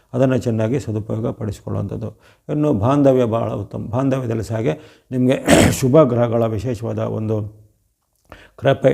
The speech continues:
ಇರುವ ಕಾರಣ ವೈವಾಹಿಕ ಜೀವನದ ಬಾಂಧವ್ಯ, ದಂಪತಿಗಳ ಮಧ್ಯೆ, ಗಂಡ ಹೆಂಡತಿ ಅಥವಾ ತಂದೆ ತಾಯಿ, ಪತಿ ಪತ್ನಿಯರ ಬಾಂಧವ್ಯ ಬಹಳ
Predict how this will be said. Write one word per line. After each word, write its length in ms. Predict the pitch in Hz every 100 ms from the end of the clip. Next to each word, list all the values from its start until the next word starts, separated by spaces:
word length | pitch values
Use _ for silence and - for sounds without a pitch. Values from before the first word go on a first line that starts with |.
| 127
ಇರುವ 200 | 110 104
ಕಾರಣ 260 | 143 143 110 - - _ 117
ವೈವಾಹಿಕ 480 | 127 127 123 117
ಜೀವನದ 300 | 110 110 117
ಬಾಂಧವ್ಯ, 480 | 120 104 104 110 113 110
ದಂಪತಿಗಳ 520 | 117 120 123 113 104
ಮಧ್ಯೆ, 300 | 104 101 113 107
ಗಂಡ 280 | 117 123
ಹೆಂಡತಿ 460 | 110 107 107 101 113
ಅಥವಾ 260 | 110 120 139 - - _
ತಂದೆ 300 | 131 131 127
ತಾಯಿ, 340 | 117 107 107 110
ಪತಿ 300 | 117 117 127
ಪತ್ನಿಯರ 420 | 113 110 117 107
ಬಾಂಧವ್ಯ 380 | 98 110 110 110
ಬಹಳ 160 | 110